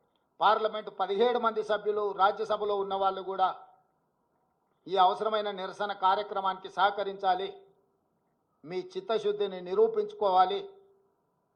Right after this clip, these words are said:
రాష్ట్రం యొక్క హక్కులను, రాష్ట్రం యొక్క అనుమతుల కోసం రాజకీయాలకు అతీతంగా అందరం కలిసికట్టుగా నిలబడి కొట్లాడాల్సిన సమయం, సందర్భం వచ్చింది. కాబట్టి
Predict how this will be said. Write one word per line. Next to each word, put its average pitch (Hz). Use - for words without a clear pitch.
రాష్ట్రం 220
యొక్క 220
హక్కులను, 220
రాష్ట్రం 202
యొక్క 220
అనుమతుల 233
కోసం 220
రాజకీయాలకు 220
అతీతంగా 220
అందరం 220
కలిసికట్టుగా 202
నిలబడి 208
కొట్లాడాల్సిన 190
సమయం, 196
సందర్భం 185
వచ్చింది. 185
కాబట్టి 233